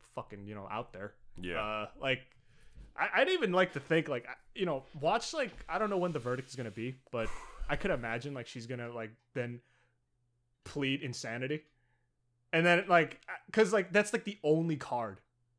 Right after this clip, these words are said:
Speaker 1: It's the <laughs> only card she has left. I mean, she already said that, "Oh, I have bipolar disease," and shit like that, which, like, I mean, whatever. Like, it doesn't make you any less, any more sympathetic to, like, <laughs> whatever the fuck you did to the guy.
Speaker 2: Mm-hmm.
Speaker 1: And I mean, at the same time as well, like, I'm looking at it,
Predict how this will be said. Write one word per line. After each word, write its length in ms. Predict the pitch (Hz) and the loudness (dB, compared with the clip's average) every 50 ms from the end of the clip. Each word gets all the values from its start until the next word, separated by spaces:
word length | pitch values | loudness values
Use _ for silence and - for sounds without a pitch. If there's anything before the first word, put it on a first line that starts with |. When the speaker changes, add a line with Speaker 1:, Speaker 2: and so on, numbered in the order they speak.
| _ _ _ | _ _ _
Speaker 1:
It's 180 | 247 - - - | -4 -4 -4 -4
the 160 | - 302 330 - | -4 -4 -2 2
<laughs> 20 | |
only 400 | - 190 226 220 - 254 240 240 | 10 12 12 12 12 10 8 6
card 440 | 180 - - - 185 202 208 185 175 | 4 4 8 10 10 10 10 8 6
she 160 | - - 196 | 2 0 2
has 240 | 180 175 170 151 123 | 4 4 4 4 2
left. 360 | 127 127 143 139 120 - - - 180 | -2 -2 -2 -4 -4 -6 -4 0 2
I 80 | 208 208 | 4 4
mean, 60 | 202 | 4
she 120 | 190 - 269 | 2 4 4
already 180 | 269 254 170 | 4 4 2
said 220 | 139 - - 190 156 | 0 -2 -2 -2 0
that, 100 | 151 - | -2 0
"Oh, 140 | 165 160 151 | 0 0 0
I 80 | 139 | 0
have 160 | 135 139 135 127 | -2 -2 -4 -4
bipolar 480 | 123 120 117 - - 113 107 110 110 | -6 -6 -6 -8 -10 -10 -10 -10 -12
disease," 400 | 110 107 98 104 101 104 104 104 | -12 -14 -16 -16 -16 -16 -16 -16
and 160 | 104 95 92 | -18 -20 -18
shit 260 | - - - - - - | -18 -18 -18 -18 -20 -20
like 160 | 98 92 - | -20 -20 -20
that, 220 | 95 92 95 95 - | -16 -16 -16 -14 -14
which, 180 | 143 117 - - | -14 -14 -10 -10
like, 160 | 123 117 113 | -8 -6 -6
I 60 | 117 | -6
mean, 240 | 117 123 123 117 113 | -6 -6 -8 -8 -8
whatever. 420 | 110 110 110 107 104 107 110 113 113 | -8 -8 -8 -8 -8 -6 -6 -6 -4
Like, 280 | 117 113 113 - - _ _ - _ _ _ _ - | -4 -4 -6 -6 -10 _ _ -20 _ _ _ _ -6
it 120 | - 143 127 | -4 0 2
doesn't 240 | 160 156 147 147 | 2 2 2 2
make 160 | 147 143 139 139 | 0 0 0 0
you 100 | 160 156 | -2 -2
any 200 | 127 127 135 139 | -2 -2 -2 0
less, 180 | 135 139 135 135 - | 0 -2 -2 -2 0
any 160 | 160 151 143 | 0 0 0
more 160 | 139 139 135 | 0 -2 -2
sympathetic 560 | 131 - 147 135 131 110 - 117 117 117 - | -4 -4 -8 -10 -10 -8 -6 -6 -6 -6 -8
to, 80 | - 123 | -10 -10
like, 160 | 107 101 101 - _ | -10 -10 -12 -14 _
<laughs> 80 | _ _ | _ _
whatever 380 | 135 127 127 - - 151 135 131 | -8 -8 -6 -6 -6 -6 -4 -4
the 80 | 117 | -6
fuck 260 | 113 - 131 117 - - | -6 -4 -6 -6 -6 -10
you 60 | 101 | -12
did 200 | 95 104 107 110 | -10 -10 -10 -10
to 80 | 110 | -12
the 100 | 90 92 | -14 -12
guy. 260 | 90 98 95 98 110 - - _ _ _ - 107 | -12 -8 -8 -6 -8 -8 -10 _ _ _ -10 -8
Speaker 2:
Mm-hmm. 180 | 107 107 120 | -6 -2 0
Speaker 1:
And 120 | 170 220 254 | 2 2 2
I 80 | 254 | 2
mean, 220 | 233 240 214 196 - _ - | 0 -2 -4 -4 -8 _ -6
at 140 | 190 196 196 | -4 -4 -4
the 80 | 202 | -4
same 260 | 180 - 220 214 196 170 | -4 -4 -4 -4 -4 -4
time 240 | - 185 185 175 | -4 -2 -2 -2
as 80 | 156 135 | -4 -6
well, 220 | 127 135 139 135 123 | -4 -4 -2 -2 -2
like, 220 | 120 117 113 - _ _ _ _ _ _ | -2 -4 -6 -8 _ _ _ _ _ _
I'm 200 | - 175 214 208 | 0 2 4 4
looking 260 | 208 214 208 208 180 | 4 4 4 2 0
at 160 | 165 143 135 123 | 0 0 0 0
it, 160 | 123 - | -2 -2